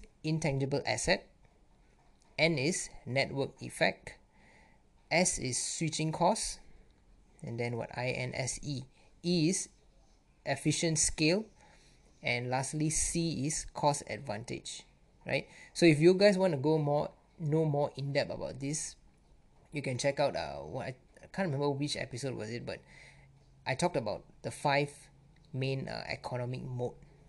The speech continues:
right? But I'll just go through it, uh, briefly. So intangible asset, it means companies that have, uh, branding, or they have, uh, maybe they have licensed product, right? They can sell this product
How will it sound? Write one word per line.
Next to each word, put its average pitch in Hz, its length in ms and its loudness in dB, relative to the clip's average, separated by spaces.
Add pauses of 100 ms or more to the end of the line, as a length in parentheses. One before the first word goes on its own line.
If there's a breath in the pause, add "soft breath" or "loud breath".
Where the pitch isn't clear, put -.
(340)
right? 131 220 0 (160)
But 135 80 2
I'll 143 80 4
just 175 180 4
go 170 140 8
through 165 240 4
it, 160 120 2 (540)
uh, 117 280 -4
briefly. 127 420 -4 (360 loud breath)
So 170 120 4
intangible 180 640 2
asset, 156 360 0
it 123 120 -8
means 139 340 -8 (400 soft breath)
companies 143 560 -2
that - 140 -2
have, 123 340 -6
uh, 120 200 -8
branding, 156 800 0 (440 loud breath)
or 117 300 -4
they 120 180 -8
have, 127 420 -6
uh, 80 480 -8
maybe 135 240 -6
they 120 280 -8
have - 240 -6
licensed 131 720 -2 (160)
product, 127 520 -2 (200)
right? 135 180 -2
They 127 80 -6
can 117 160 -8
sell 135 320 0
this 131 140 -4
product 127 400 -8